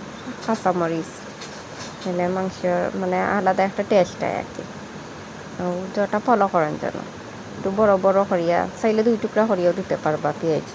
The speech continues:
ছোট হইলে। একবার রান্নার পরে লাস্ট টাইমে দিবা, তারপরে হালকা এক চামচ চিনি দিতে পারেন। মাংস সফট হয় আর কি, তো একটা টিপস।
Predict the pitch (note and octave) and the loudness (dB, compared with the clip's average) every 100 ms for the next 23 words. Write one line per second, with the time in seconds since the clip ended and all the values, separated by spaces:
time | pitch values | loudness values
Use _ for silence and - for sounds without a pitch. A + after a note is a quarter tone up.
0 | - - - - G3 F3+ D#3 D#3 D3 - | -14 -14 -14 -8 -6 0 2 2 -2 -6
1 | - - - - - - - - - - | -14 -14 -14 -14 -14 -14 -14 -14 -14 -14
2 | - - - - F#3+ F3+ F#3+ G3 G3 F#3+ | -14 -14 -14 -10 -6 -2 -4 0 2 2
3 | G3+ F#3 F3+ F#3 - - - - F#3 F3 | 2 2 2 2 0 -6 -12 -4 0 2
4 | F3+ F#3 F#3+ - D#3+ D#3+ E3 F#3 E3+ D3 | 2 0 -2 -2 -2 -2 -4 -4 -2 -4
5 | - F#3+ F3+ F#3+ F#3 G3 G3 G3 F3+ F#3 | -4 -4 -2 0 2 2 0 0 0 0
6 | - - - - - G3+ G3+ G3+ G3 G3+ | -6 -14 -14 -14 -4 -4 0 0 0 -2
7 | - - A3 G3+ F3+ F3 D#3 - D3+ D#3+ | -6 -4 0 2 0 0 0 0 -2 -4
8 | - - - - F#3 G3 G3 - F#3+ A#3 | -8 -12 -12 -10 -4 -2 -2 0 4 4
9 | G#3 - G#3 E3+ - E3 - - - - | 4 4 4 4 0 -8 -10 -14 -14 -6
10 | F#3+ F#3+ G3 F#3 G#3 E3 - | -2 -2 0 0 2 0 -2